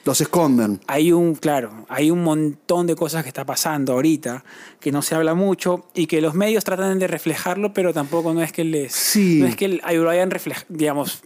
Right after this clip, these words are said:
Speaker 1: No.
Speaker 2: mostrado con la intensidad de que muestran otras cosas como
Speaker 1: Totalmente.
Speaker 2: crimen, robos o cosas que
Speaker 1: ¿Sabes
Speaker 2: pasan en
Speaker 1: que
Speaker 2: el
Speaker 1: sí es
Speaker 2: subway.
Speaker 1: cierto eso?
Speaker 2: Entonces,
Speaker 1: Están
Speaker 2: porque no
Speaker 1: ocultándolo
Speaker 2: ven-,
Speaker 1: un poco,
Speaker 2: no
Speaker 1: ¿eh?
Speaker 2: vende tanto quizás tampoco.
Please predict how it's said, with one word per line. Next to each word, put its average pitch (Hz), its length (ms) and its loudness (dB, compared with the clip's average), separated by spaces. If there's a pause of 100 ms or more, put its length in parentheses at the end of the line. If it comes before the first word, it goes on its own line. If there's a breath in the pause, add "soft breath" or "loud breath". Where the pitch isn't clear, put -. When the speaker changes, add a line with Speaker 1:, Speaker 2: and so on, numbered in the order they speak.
Speaker 1:
No. 190 220 4
Speaker 2:
mostrado 202 480 2 (720 loud breath)
con 175 140 2
la 175 60 4
intensidad 180 520 2
de 226 80 4
que 190 60 -2
muestran 185 300 0
otras 185 240 0
cosas 185 260 -2
como 151 260 -2
Speaker 1:
Totalmente. 175 420 4
Speaker 2:
crimen, 151 480 2
robos 156 640 0
o 139 40 -6
cosas 156 240 -4
que 156 80 -2
Speaker 1:
¿Sabes 254 200 2
Speaker 2:
pasan 156 40 0
en 160 80 2
Speaker 1:
que 143 60 2
Speaker 2:
el 139 40 2
Speaker 1:
sí 220 120 4
es 208 80 4
Speaker 2:
subway. 123 80 0
Speaker 1:
cierto 208 300 4
eso? 190 360 2 (240 loud breath)
Speaker 2:
Entonces, 165 320 -2
Speaker 1:
Están 202 140 2
Speaker 2:
porque 208 140 2
no 196 100 6
Speaker 1:
ocultándolo 208 320 4
Speaker 2:
ven-, 165 80 4
Speaker 1:
un 151 60 -2
poco, 196 180 0
Speaker 2:
no 233 160 4
Speaker 1:
¿eh? - 20 4
Speaker 2:
vende 233 220 2
tanto 165 400 -2
quizás 135 260 -4
tampoco. 123 500 -4